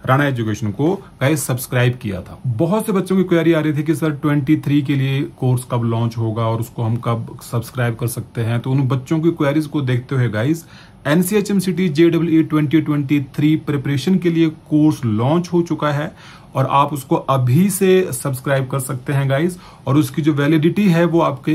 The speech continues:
एग्जाम, जब तक कि ट्वेंटी थ्री में आपका एनसीएचएमसीटी का एग्जाम हो नहीं जाता है, तब तक आप उस कोर्स में बने रहेंगे। अभी गाइस,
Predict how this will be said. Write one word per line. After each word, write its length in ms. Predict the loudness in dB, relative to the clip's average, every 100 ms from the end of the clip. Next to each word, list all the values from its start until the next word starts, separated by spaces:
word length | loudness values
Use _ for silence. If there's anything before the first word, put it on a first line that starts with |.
| -2
एग्जाम, 600 | -4 -2 0 2 4 2
जब 220 | -2 -4
तक 120 | -6
कि 120 | 0 0
ट्वेंटी 420 | 0 -2 0 0
थ्री 320 | 0 2 2
में 120 | 2
आपका 280 | 0 -2 -4 -2
एनसीएचएमसीटी 760 | -2 0 -2 -2 -4 -4 -4
का 160 | -2 -2
एग्जाम 360 | -2 -2 0
हो 260 | 0 2 4
नहीं 200 | 4 2
जाता 320 | 0 -4 -4
है, 220 | -4 -4 -8 -20 -20 -14 -2
तब 220 | -2 -2
तक 140 | -6 -6 -2
आप 220 | 0 0
उस 120 | -4
कोर्स 380 | -6 -2 0 0
में 260 | 0 0 2
बने 240 | 2 2
रहेंगे। 520 | 2 2 2 0 0 -4 -6 -2
अभी 220 | 2 2
गाइस, 420 | 2 0 0 -2